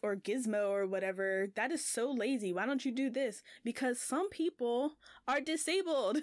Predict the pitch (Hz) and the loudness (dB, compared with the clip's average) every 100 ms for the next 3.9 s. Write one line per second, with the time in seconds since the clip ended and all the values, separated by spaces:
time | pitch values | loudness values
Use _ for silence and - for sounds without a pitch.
0 | 302 - - 339 - 240 247 240 302 269 | -2 -6 -6 -10 -4 0 0 2 2 2
1 | 294 302 294 247 254 - 285 254 147 131 | 2 0 0 -2 0 -2 0 0 0 -2
2 | 185 - - - - 208 202 190 - - | -4 -4 -8 -10 -2 0 2 0 -2 -14
3 | - _ _ - - - _ - 156 | -16 _ _ -20 -20 -20 _ -4 -4